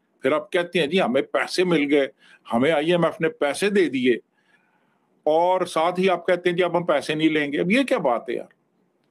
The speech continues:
यही वजीर आजम जो मौजूदा है, अभी पिछली जो एक आखिरी किस्त इनको मिली, तो ये बाकायदा नाच रहे थे, कौम को खुशखबरी कि जी आईएमएफ़ ने वो पैसे दे दिए हैं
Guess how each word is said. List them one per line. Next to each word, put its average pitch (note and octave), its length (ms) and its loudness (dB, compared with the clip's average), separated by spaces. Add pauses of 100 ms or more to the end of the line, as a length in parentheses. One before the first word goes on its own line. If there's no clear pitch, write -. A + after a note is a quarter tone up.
(420)
यही F#3 280 2
वजीर G3 400 4
आजम D#3 460 0 (480)
जो C#3 200 0
मौजूदा E3+ 500 2
है, C#3 200 -2
अभी C#3 460 0 (720)
पिछली F3 360 0
जो D#3+ 180 2
एक D#3+ 120 -2 (400)
आखिरी C#3 340 0
किस्त D#3+ 300 -2
इनको D3+ 240 0
मिली, C#3 300 2
तो B3 180 -2
ये A3 180 0
बाकायदा E3 500 -2
नाच A3 380 0
रहे C4 160 2
थे, C#3+ 160 -8 (680)
कौम A3 280 2
को A3 100 0
खुशखबरी G#3 800 0 (640)
कि F3 100 2
जी A3 160 2
आईएमएफ़ A3 540 0
ने G#3 80 2
वो G3 400 2 (300)
पैसे D#3+ 280 0
दे D#3+ 180 2
दिए A#3+ 220 2
हैं D#3 280 -2